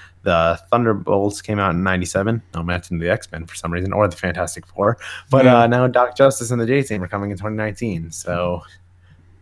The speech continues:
Speaker 1: yay?
Speaker 2: Yay.
Speaker 1: Um,
Speaker 2: We,
Speaker 1: I, I
Speaker 2: they,
Speaker 1: don't know.
Speaker 2: all they said was the team name. We don't <laughs> know anything
Speaker 1: Yeah.
Speaker 2: about
Speaker 1: Yeah, they,
Speaker 2: besides
Speaker 1: they,
Speaker 2: this.
Speaker 1: they also had a picture, but I don't know. It looks like a bunch of randos. I might check out the first issue, but I don't know. I'll look into it.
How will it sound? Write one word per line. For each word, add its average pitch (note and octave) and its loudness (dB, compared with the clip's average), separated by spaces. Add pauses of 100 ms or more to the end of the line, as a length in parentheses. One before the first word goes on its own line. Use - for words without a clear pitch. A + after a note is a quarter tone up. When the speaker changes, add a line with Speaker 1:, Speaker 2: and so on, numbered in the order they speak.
(160)
Speaker 1:
yay? G2 0
Speaker 2:
Yay. D#3 2
Speaker 1:
Um, E3 2
Speaker 2:
We, D3 4
Speaker 1:
I, - -6
I - -4
Speaker 2:
they, C#3 8
Speaker 1:
don't G2+ 0
know. F#2 -2
Speaker 2:
all C3+ 6
they C#3 6
said B2+ 4
was A2+ -2
the A2 -4
team A2+ -6
name. A#2 -6
We B2 0
don't C3 6
<laughs> - -2
know F3+ 4
anything C#3 2
Speaker 1:
Yeah. F2+ 2
Speaker 2:
about A#2 0
Speaker 1:
Yeah, C3+ 6
they, - 4
Speaker 2:
besides B2+ 6
Speaker 1:
they, C#3+ 2
Speaker 2:
this. C3+ 0
Speaker 1:
they D3 6
also D3+ 6
had C3 6
a - -4
picture, G#2 2
but F#2 0
I F#2 2
don't F#2 -2
know. F2 -2
It E2+ -4
looks F#2 -6
like F#2+ -6
a F#2+ -4
bunch F#2 -2
of F2+ -4
randos. F2 -4
I A2+ 0
might A2 2
check A2 0
out G#2 4
the G2+ -2
first G2+ -2
issue, G2+ -4
but F2 -2
I F2 2
don't E2+ -2
know. E2+ -4
I'll G2+ 0
look F2+ -2
into E2 -4
it. E2 -8